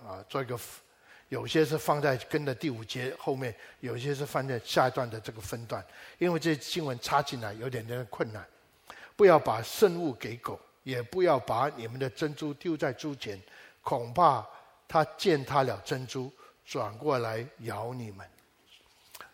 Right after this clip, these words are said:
第一个，从语文来讲，这是在当时还蛮习惯用一个方法。不过这时候我们读的时候，我们会觉得怎么好像这些，呃，这，这个差劲人啊、不好人，就被人，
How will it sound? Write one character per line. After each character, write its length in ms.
第 80
一 40
个， 120
从 200
语 140
文 180
来 160
讲， 220
这 140
是 140
在 160
当 240
时 120
还 140
蛮 340
习 280
惯 240
用 140
一 40
个 100
方 260
法。 220
不 80
过 60
这 160
时 80
候 120
我 200
们 140
读 180
的 120
时 100
候， 140
我 120
们 120
会 80
觉 140
得 180
怎 100
么 160
好 180
像 220
这 140
些， 140
呃， 140
这， 220
这 140
个 140
差 260
劲 220
人 200
啊、 80
不 140
好 180
人， 160
就 80
被 120
人， 120